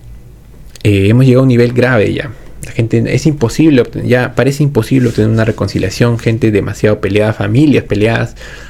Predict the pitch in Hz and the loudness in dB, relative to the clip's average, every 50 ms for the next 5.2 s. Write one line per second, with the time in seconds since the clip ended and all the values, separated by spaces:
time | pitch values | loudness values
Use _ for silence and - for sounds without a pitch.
0 | - - - - - 104 98 104 110 120 123 117 104 - - 104 107 107 - - | -20 -20 -20 -8 -6 -4 0 2 2 4 4 2 0 0 0 0 0 0 0 0
1 | 107 107 113 110 110 110 110 113 - - - - - - - - - - - - | 0 2 2 2 2 0 0 -2 -6 -8 -16 -18 -18 -18 -18 -18 -18 -20 -14 -4
2 | - 123 127 131 139 139 - 135 135 139 135 123 - 110 104 104 101 - - 123 | 0 2 2 2 2 0 0 0 2 2 0 0 0 0 0 -2 -2 0 0 2
3 | 120 117 117 117 - 120 113 104 107 - - - - 160 139 113 117 117 - - | 2 2 0 0 0 0 -2 -2 -2 -6 -4 -2 0 2 2 0 0 -2 -2 -4
4 | 131 127 - 113 107 101 101 101 98 110 123 147 127 135 156 165 160 147 147 147 | -4 -2 0 0 2 2 2 2 2 0 0 0 0 0 0 2 2 2 0 0
5 | 147 165 170 | 0 -2 -4